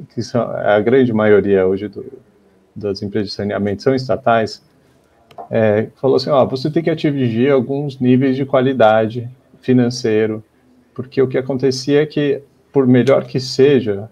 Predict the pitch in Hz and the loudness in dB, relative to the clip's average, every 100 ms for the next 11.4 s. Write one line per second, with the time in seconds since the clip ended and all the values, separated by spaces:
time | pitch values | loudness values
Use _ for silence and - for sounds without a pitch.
0 | _ 117 104 101 98 98 - 104 110 107 | _ -8 -6 -4 -6 -10 -12 -8 -6 -4
1 | 98 113 117 127 117 - 113 104 101 _ | -4 0 4 4 4 0 -2 -2 -2 _
2 | _ _ 117 - 127 123 110 107 104 104 | _ _ -8 -6 -4 -4 -4 -2 -2 -2
3 | 98 101 101 123 127 117 - _ _ _ | -4 -4 0 2 2 0 -8 _ _ _
4 | - 117 110 113 - 147 160 175 160 - | -4 0 0 0 -2 -2 -2 -4 -6 -6
5 | 170 170 185 139 143 117 - 104 104 104 | -6 -2 0 2 4 0 -2 -4 -4 -4
6 | - 98 98 117 131 131 - _ _ 135 | -6 -12 -6 -6 -6 -10 -20 _ _ -2
7 | 143 - 262 208 127 135 120 107 98 110 | 0 -2 -2 0 0 2 2 0 -2 2
8 | 107 101 110 104 104 104 113 - 113 107 | 4 2 0 -4 -4 -6 -8 -6 -6 -4
9 | 123 107 92 - - 135 175 175 185 208 | -4 -2 -2 -4 -8 -8 -4 -2 0 0
10 | 196 196 - _ 156 147 151 170 160 170 | -2 -6 -14 _ -10 -6 -4 -2 0 -2
11 | - 208 127 104 | -2 -2 -2 -4